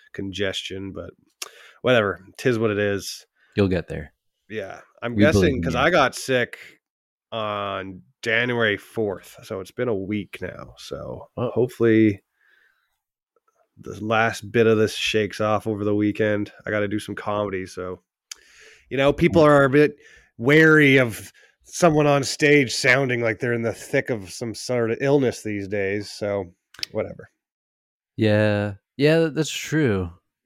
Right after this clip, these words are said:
Speaker 2: It is true. But if you sound sick, you can still say, like, "I'm not sick now, but I was sick. My voice is still fucked up."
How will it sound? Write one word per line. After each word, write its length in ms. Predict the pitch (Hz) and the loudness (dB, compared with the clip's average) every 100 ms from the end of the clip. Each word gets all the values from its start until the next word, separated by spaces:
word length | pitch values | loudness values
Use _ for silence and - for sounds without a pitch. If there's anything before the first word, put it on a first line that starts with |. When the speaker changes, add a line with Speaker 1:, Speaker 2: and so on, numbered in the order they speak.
| _ - | _ -4
Speaker 2:
It 100 | 107 | 0
is 120 | 113 | 0
true. 260 | - 110 95 | 0 0 2
But 260 | 113 117 _ - | 2 0 _ -6
if 120 | 135 | -2
you 120 | 135 | 0
sound 420 | 120 - 127 151 131 | 0 2 2 2 0
sick, 480 | - 87 - - _ _ _ _ _ _ | -4 -6 -8 -20 _ _ _ _ _ _
you 140 | 113 110 | 0 0
can 340 | - 123 123 | 2 2 0
still 300 | 113 113 104 | -2 -2 -2
say, 180 | 98 92 | 0 -4
like, 140 | 85 | -4
"I'm 100 | 87 | -4
not 180 | 90 90 | -4 -6
sick 200 | - - | -6 -8
now, 300 | 87 90 82 80 | -6 -4 -4 -6
but 120 | 82 | -6
I 40 | |
was 280 | 85 98 92 | 0 0 0
sick. 220 | 90 80 | -4 -6
My 100 | 82 | -6
voice 320 | 80 90 85 | -6 -6 -6
is 60 | 82 | -10
still 180 | - 82 | -12 -12
fucked 260 | - 85 | -14 -16
up." 140 | - | -16